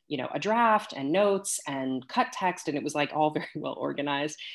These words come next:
And I was picturing, as I was going to bed, you know, opening up that Google Doc and where I was in it. And I, what came to my mind was, "That's one of my favorite places," like, as if it was a place, as if it was a city,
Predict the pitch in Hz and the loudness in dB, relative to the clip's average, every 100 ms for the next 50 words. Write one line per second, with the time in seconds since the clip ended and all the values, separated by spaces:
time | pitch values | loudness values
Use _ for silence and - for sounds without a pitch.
0 | - - 190 196 - 302 - 220 185 160 | -4 2 4 4 2 2 4 2 2 0
1 | 156 - 156 151 147 143 139 170 143 - | -2 0 0 2 4 2 0 0 0 0
2 | - 156 160 147 147 - 139 127 139 135 | -4 -2 0 0 0 0 -4 -2 -4 -2
3 | 135 127 131 - - 147 139 143 160 151 | 0 2 0 -4 -12 -8 -4 0 2 4
4 | 147 143 135 135 139 135 135 135 - _ | 4 4 2 2 -2 -2 0 -2 -6 _
5 | _ - _ - 165 160 160 160 - _ | _ -20 _ 0 2 4 4 0 -8 _
6 | - 170 190 196 208 208 214 185 160 139 | -8 2 2 4 2 2 2 2 2 2
7 | 147 160 156 143 143 139 - 220 320 311 | 2 2 4 4 2 0 -4 -2 4 4
8 | 151 - 131 123 117 117 - - 165 151 | 2 -2 -4 -4 -8 -8 -8 -2 0 4
9 | 190 165 190 202 151 160 156 143 _ - | 4 4 2 2 2 0 -2 -4 _ -14
10 | - - - 160 156 180 180 147 147 143 | -12 -10 -2 2 4 4 2 4 4 4
11 | 143 - - 214 147 | 2 -2 0 2 2